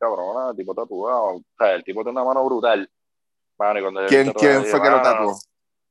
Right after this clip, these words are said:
Speaker 1: él, eso es un chamaco de Dorado, es que el nombre son estos nombres extraños, pero
Speaker 2: Ah, ok.
Speaker 1: él, él es un chamaco que tiene un estudio en Dorado y el tipo tatúa, o sea, tiene una mano brutal,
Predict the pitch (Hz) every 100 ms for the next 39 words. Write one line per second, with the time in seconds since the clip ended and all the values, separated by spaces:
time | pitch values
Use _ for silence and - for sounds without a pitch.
0 | _ _ _ - _ _ 107 107 110 120
1 | 110 - 120 127 139 - 139 139 131 131
2 | 131 131 127 131 123 104 - 113 - _
3 | - 98 95 92 98 107 - 113 117 -
4 | 113 113 113 107 - 113 110 - _ _
5 | _ _ 95 95 92 92 92 98 110 117
6 | 107 101 92 90 - 98 95 101 110 110
7 | 127 131 135 135 131 131 131 131 127 131
8 | 139 107 95 101 90 85 82 80 78 -
9 | - 120 147 143 113 104 - 107 - 123
10 | 101 92 95 101 143 151 120 104 107 90